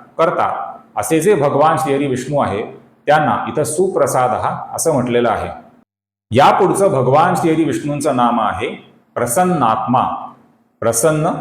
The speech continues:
आणि आत्मा. जे भगवान श्रीहरी विष्णू, जे परमात्मा भगवान श्रीहरी विष्णू सदैव प्रसन्न असतात, त्यांना इथं प्रसन्नात्मा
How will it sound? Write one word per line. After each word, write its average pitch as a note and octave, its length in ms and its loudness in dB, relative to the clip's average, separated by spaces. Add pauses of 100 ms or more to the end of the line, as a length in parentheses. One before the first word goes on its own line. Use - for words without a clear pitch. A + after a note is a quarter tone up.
(300)
आणि A2+ 180 -2 (300)
आत्मा. A#2 600 -2 (720)
जे E3 180 2
भगवान D3+ 520 2
श्रीहरी C#3 280 -2
विष्णू, A#2+ 640 -6
जे D3+ 280 -2
परमात्मा C3+ 600 0
भगवान C3+ 440 2
श्रीहरी B2+ 300 0
विष्णू G2+ 360 -8 (320)
सदैव F3 480 2
प्रसन्न E3 480 0
असतात, G2 500 -4 (240)
त्यांना A#2+ 360 0
इथं C#3 200 -2
प्रसन्नात्मा C3 1000 -2